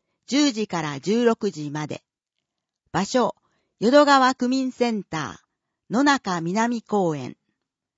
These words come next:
内容、作品展は一と二、両日開催。カラオケ大会は一のみ。演芸大会は二の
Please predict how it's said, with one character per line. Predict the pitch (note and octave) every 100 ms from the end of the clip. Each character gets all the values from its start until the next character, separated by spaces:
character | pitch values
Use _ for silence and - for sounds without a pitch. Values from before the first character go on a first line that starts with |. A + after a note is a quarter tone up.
| _ _ E3
内 | A#3 C#4+ C4+
容、 | B3 A#3 G#3 - _ _
作 | - A3+ D#4+
品 | D#4 D#4+ D4
展 | A#3 A3 F#3+
は | E3+ D#3 - _ _ _ -
一 | G#3 - D4+
と | - A#3 F3
二、 | E3 F#3+ - _ _ _ _ _ -
両 | G#3+ C#4 D4+
日 | C4 - B3
開 | - G#3+ G3+
催。 | - F3 E3 - _ _ _ _ _ _ _ _
カ | A#3
ラ | D4 D#4+
オ | D#4
ケ | D4
大 | D4 C#4 C4+
会 | G#3+ F#3+ E3+
は | D#3 - _ _ -
一 | F#3 C4 B3
の | G#3
み。 | F#3+ D3 _ _ _ _ _ _ _ _ _ -
演 | D4 D4+
芸 | D4 C#4+
大 | C#4+ C4+ B3+
会 | - E3+ D3+
は | C#3 C3 - _ _ _ _ _ _
二 | G3 C#4 C4
の | F3